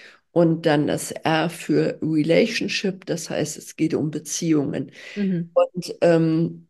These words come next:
Speaker 1: die einzelnen Punkte haben mich so inspiriert, auch für unsere Arbeit mit den Hunden,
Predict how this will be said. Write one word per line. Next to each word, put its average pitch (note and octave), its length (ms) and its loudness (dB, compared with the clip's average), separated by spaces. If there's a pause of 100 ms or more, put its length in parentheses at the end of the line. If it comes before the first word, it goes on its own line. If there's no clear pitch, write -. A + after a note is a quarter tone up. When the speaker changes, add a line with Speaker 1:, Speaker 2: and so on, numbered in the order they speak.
(760)
Speaker 1:
die F#3 260 2
einzelnen G#3+ 680 2
Punkte G3+ 680 2
haben E3 140 0
mich E3+ 260 0
so A#3+ 200 4
inspiriert, G3+ 1000 0
auch E3+ 120 -2
für - 140 -4
unsere - 360 -4
Arbeit F3+ 340 0
mit F3+ 160 -4
den E3 200 0
Hunden, A3+ 480 0